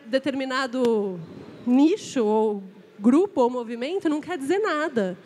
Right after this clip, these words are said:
Então, a influência não é absoluta. Então, não tem um cara que serve pra tudo.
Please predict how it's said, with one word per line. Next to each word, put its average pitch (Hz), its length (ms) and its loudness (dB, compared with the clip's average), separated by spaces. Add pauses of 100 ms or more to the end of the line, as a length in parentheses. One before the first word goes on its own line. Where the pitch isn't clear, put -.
(380)
Então, 320 280 2
a 349 100 -4
influência 349 640 -2
não 339 140 0
é 381 100 -4
absoluta. 240 760 -2
Então, 220 200 0
não 370 140 2
tem 381 220 2
um 480 60 0
cara 262 280 -4
que - 80 -18
serve 208 280 -10
pra 214 200 -6
tudo. 190 480 -4